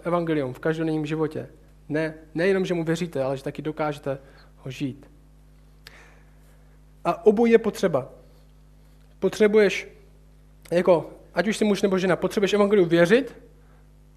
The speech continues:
a potřebuješ ho i aplikovat, ho žít. Hodně lidí si myslí, nejdůležitější, co můžeš udělat, je mít tyhle vědomosti, tuhle víru a všechno,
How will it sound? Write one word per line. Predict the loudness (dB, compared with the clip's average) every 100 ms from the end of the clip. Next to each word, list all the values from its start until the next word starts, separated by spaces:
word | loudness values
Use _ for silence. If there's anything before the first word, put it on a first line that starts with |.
| -14
a | -10
potřebuješ | -4 -2 0 2 2 2
ho | 0 -2 -18 -20 -10 -4
i | -2
aplikovat, | -2 -4 -2 -4 -4 -10 -20 -20 -20 -20 -8
ho | -4
žít. | -2 -4 -6 -10 -20 -20 -20 -20 -20 -20 -20 -20 -16 -2
Hodně | 2 4
lidí | 4 2
si | 2
myslí, | 0 2
nejdůležitější, | 6 6 6 4 2 2
co | 4
můžeš | 4 2
udělat, | 6 8 8 6
je |
mít | 2
tyhle | 4 4
vědomosti, | 6 6 6 4 0 -2 0
tuhle | 2 2
víru | 2 4 6 6
a |
všechno, | 6 2 2 2